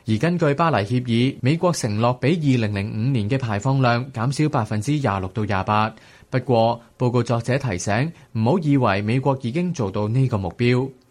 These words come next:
報告話，舊年肯定唔可以當成係美國達成巴黎協議目標嘅首期成果，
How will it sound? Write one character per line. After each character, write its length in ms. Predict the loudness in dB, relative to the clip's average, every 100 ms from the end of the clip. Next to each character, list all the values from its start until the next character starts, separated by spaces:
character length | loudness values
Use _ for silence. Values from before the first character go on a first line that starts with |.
| _ -20 _
報 120 | 0
告 160 | 2 2
話， 280 | 2 0 -6 -20 0
舊 160 | 2
年 160 | 2 2
肯 220 | 0 0
定 320 | 0 0 -4
唔 40 | -4
可 140 | -4
以 160 | -2 0
當 240 | 0 0
成 240 | 0 -4
係 260 | -4 -4 -2
美 140 | -2
國 140 | 0 -2
達 180 | 0 -2
成 220 | -2 -4
巴 160 | -2 0
黎 120 | -2
協 180 | -2 -4
議 200 | -2 -2
目 180 | -2 -2
標 160 | -4
嘅 240 | 0 0 0
首 240 | 0 -4
期 140 | -2 -6
成 200 | -6 -6
果， 380 | 0 0 0